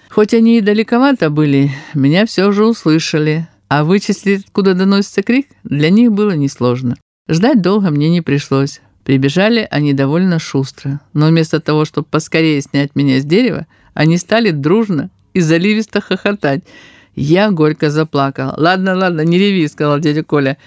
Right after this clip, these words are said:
"Сейчас спасём". "Вась", — сказал он напарнику, — "зайди слева, там поудобнее, и лови её, да покрепче. Она, видишь, какая тяжёленькая. А я залезу, платье сдёрну с сучка".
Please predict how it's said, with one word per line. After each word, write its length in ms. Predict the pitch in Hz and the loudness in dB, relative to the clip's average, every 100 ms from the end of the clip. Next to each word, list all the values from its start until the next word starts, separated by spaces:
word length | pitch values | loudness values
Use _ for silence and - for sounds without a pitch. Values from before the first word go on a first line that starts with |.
| _ | _
"Сейчас 440 | - 202 247 208 | -4 0 0 -2
спасём". 560 | - 190 202 151 135 147 _ _ | -2 -4 -2 -4 -4 -8 _ _
"Вась", — 420 | 139 180 175 - _ _ - | -2 0 0 -4 _ _ -10
сказал 420 | - 147 147 147 - | -2 0 0 -2 -4
он 180 | 143 151 | 0 2
напарнику, — 600 | 156 160 147 135 139 139 | 2 0 0 0 0 0
"зайди 320 | 139 170 196 | 0 2 0
слева, 360 | 208 226 233 147 | 0 0 0 -2
там 220 | - 165 | -2 -2
поудобнее, 800 | 160 190 202 151 127 139 135 135 | 0 0 0 0 2 2 0 0
и 120 | - 160 | 0 0
лови 380 | 180 180 262 | 2 2 4
её, 200 | 220 135 | 2 0
да 180 | 131 160 | -2 -2
покрепче. 640 | 175 240 170 135 - - - | -2 -2 0 0 -2 -8 -4
Она, 220 | 143 190 | 0 2
видишь, 240 | 262 311 - | 2 0 -4
какая 360 | - 165 160 143 | -6 -2 -2 -2
тяжёленькая. 800 | 202 226 196 143 135 131 127 - - - | 0 0 0 0 -2 -2 -6 -8 -18 -12
А 160 | - 139 | -2 0
я 240 | 147 175 | 2 2
залезу, 460 | 226 233 175 139 139 | 2 2 0 -2 -4
платье 420 | - 185 160 151 | 0 0 0 -2
сдёрну 460 | 151 151 147 143 143 | -2 0 0 0 -2
с 60 | |
сучка". 540 | - 143 - - 127 | -2 -4 -4 -2 -2